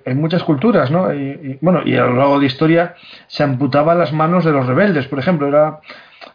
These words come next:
eh, en España había ese castigo, el rebelde se cortaba las manos y de hecho en América a los pueblos que se rebelaron, eh, les cortaban las manos, ¿no? Eh,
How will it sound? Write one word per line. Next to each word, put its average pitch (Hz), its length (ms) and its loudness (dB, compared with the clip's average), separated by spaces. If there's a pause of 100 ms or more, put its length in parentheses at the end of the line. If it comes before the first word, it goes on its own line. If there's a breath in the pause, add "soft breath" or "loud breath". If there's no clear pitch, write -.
eh, 143 840 -12
en 127 100 -2
España 170 480 0
había 160 300 2
ese 160 140 -6
castigo, 165 440 0
el 127 100 -2
rebelde 143 280 0
se 156 100 0
cortaba 156 280 0
las 147 140 0
manos 180 260 0
y 170 40 0
de 143 80 -2
hecho 143 160 -4
en 151 60 0
América 165 600 0
a 131 80 0
los 127 200 -6
pueblos 143 280 -4
que - 80 -8
se 131 80 -4
rebelaron, 147 640 0
eh, 170 120 -14 (100)
les - 100 -12
cortaban 143 360 0
las 131 120 0
manos, 180 280 0
¿no? 226 140 -8 (680 loud breath)
Eh, - 440 -2